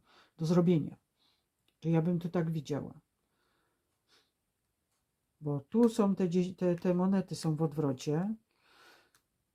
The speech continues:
Czyli jakbyście tu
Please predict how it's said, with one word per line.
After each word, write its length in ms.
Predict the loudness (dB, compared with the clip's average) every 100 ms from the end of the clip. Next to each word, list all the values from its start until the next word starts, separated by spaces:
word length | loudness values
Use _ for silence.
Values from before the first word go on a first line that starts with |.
| _ _ _ _ _ _ _ _ _ _ _ _ _ _ _ _ _ _ _ _ _ _
Czyli 300 | -4 0 4
jakbyście 680 | 4 4 0 0 0 0 -4
tu 540 | -2 2 4 4 0